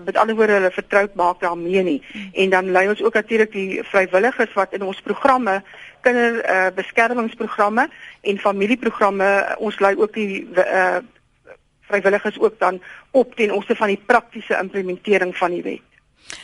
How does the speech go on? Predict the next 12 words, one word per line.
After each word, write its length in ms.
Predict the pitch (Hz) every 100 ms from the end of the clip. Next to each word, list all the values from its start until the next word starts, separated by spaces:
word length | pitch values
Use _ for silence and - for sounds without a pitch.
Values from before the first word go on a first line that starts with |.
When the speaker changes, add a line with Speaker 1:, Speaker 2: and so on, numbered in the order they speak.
| -
Speaker 2:
As 140 | 269
jy 120 | 262 277
sê 140 | 349
die 120 | 302 -
praktiese 440 | 320 285 269 - 196
inte-, 260 | 233 220 -
implementering, 920 | 226 202 220 196 196 190 240 214 -
moet 300 | 202 208 277
jy 260 | 190 190 226
dit 160 | 285 -
vir 160 | 311
hulle 240 | 214 220